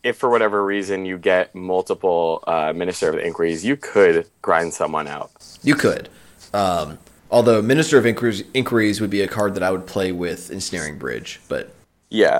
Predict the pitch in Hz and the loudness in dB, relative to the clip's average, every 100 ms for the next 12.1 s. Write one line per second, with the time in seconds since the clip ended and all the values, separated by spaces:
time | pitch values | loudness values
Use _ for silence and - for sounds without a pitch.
0 | - 139 131 156 160 135 113 107 104 98 | 2 2 4 4 4 4 4 4 0 -2
1 | 95 87 92 85 90 - - 85 82 82 | -6 -6 -6 -4 -4 -4 -6 -6 -6 -4
2 | 80 80 78 - 71 - - 50 - - | -4 -2 -4 -4 -6 -4 0 2 2 0
3 | - 65 60 - - 127 92 - - 110 | 2 2 2 -2 -6 -4 -4 -6 -6 -4
4 | 110 120 110 123 117 120 101 107 98 92 | 0 0 0 0 2 2 2 0 -2 -6
5 | 98 101 - 90 82 78 - - - - | -6 -6 -6 -6 -8 -10 -14 -16 -18 -16
6 | - 80 78 69 - 69 - _ - 90 | -10 0 2 2 -2 -6 -6 _ -2 0
7 | 85 92 92 107 95 - - 135 113 107 | 2 0 0 -4 -8 -6 2 4 6 4
8 | 98 - - 110 113 107 101 101 98 101 | 0 -4 2 2 2 -2 -2 -8 -4 -4
9 | 95 98 76 71 90 - 52 50 - - | 2 4 4 2 -6 -10 -10 -10 -12 -14
10 | - - - - - - - - - - | -16 -20 -20 0 0 0 -6 -16 2 4
11 | - - - - - - 143 - 120 90 | 4 -4 -20 -20 -20 -4 -2 2 2 2
12 | - | -2